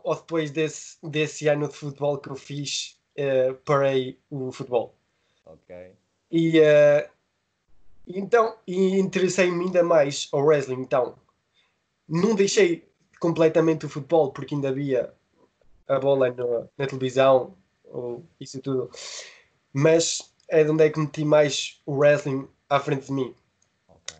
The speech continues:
Speaker 1: E, eh, eu lembro que tinha, não sei como é que chegou aí,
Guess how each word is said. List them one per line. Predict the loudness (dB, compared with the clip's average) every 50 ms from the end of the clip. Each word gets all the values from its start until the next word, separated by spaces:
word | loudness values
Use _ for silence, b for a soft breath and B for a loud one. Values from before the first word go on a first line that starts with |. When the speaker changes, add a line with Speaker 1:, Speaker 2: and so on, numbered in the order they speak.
| _
Speaker 1:
E, | -14 -12 -6 2 4 6
eh, | 8 8 8 6 6 2 -4 -18 _ _ _ _ _ _ _ _ 2
eu | 4 4 4
lembro | 6 4 4 4 4 0 0 0
que | -2 -12
tinha, | -8 -6 -4 2 4 4 6 6 6 6 4 2 0 -8 -18 _ _ _ _ _ _ _ _ b b b b b b b b b _
não | 0 0 4
sei | 4 2 2 2
como | 0 0 2 2
é | 2
que | 0
chegou | 0 0 2 2
aí, | 2 0 0 -2 -4